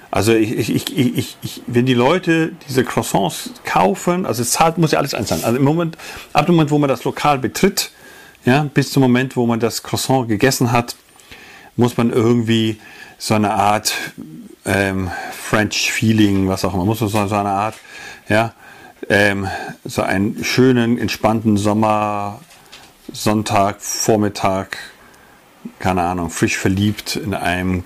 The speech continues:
Café in Paris, sein Croissant, was auch immer, ja. Also es muss so, so ein, auch, ja.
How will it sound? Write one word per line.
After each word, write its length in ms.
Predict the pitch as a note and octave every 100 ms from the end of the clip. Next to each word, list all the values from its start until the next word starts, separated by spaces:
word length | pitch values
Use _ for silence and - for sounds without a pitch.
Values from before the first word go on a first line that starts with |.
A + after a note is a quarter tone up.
| -
Café 460 | - - - G2+ F#2+
in 80 |
Paris, 720 | F2 F#2+ F#2+ F#2 F#2+ - - -
sein 160 | F#2+
Croissant, 480 | F2 - - F#2 E2
was 160 | F2+ F2+
auch 100 | E2
immer, 140 | C#2
ja. 200 | G2+ D3
Also 320 | A#2 A#2 A2 - - - -
es 60 | -
muss 160 | B2+
so, 180 | B2+ A#2+
so 100 | G#2
ein, 240 | B2 A2+ A2
auch, 120 | F#2+ - - - - - - - -
ja. 220 | G2+ C3+